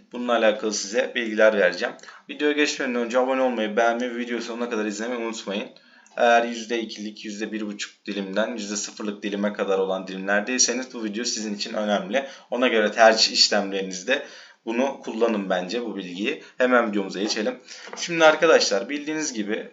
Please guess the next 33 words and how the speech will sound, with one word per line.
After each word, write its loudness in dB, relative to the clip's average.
yaklaşık 2
olarak 4
yedi -4
yüz -4
on 0
dokuz -8
kişi -6
birinci 0
oldu. 0
Ve -2
bu 10
arkadaşlar 8
da 4
belli 2
başlı 2
Türkiye'nin -6
liselerini -2
tercihler 0
yapacaklar. -6
Aynı 4
zamanda 4
örneğin 4
bir -2
yanlış 4
yapan, -2
iki -4
yanlış 4
yapan -2
arkadaşlarımız 2
da 4
var 0
bir 2
sürü. -4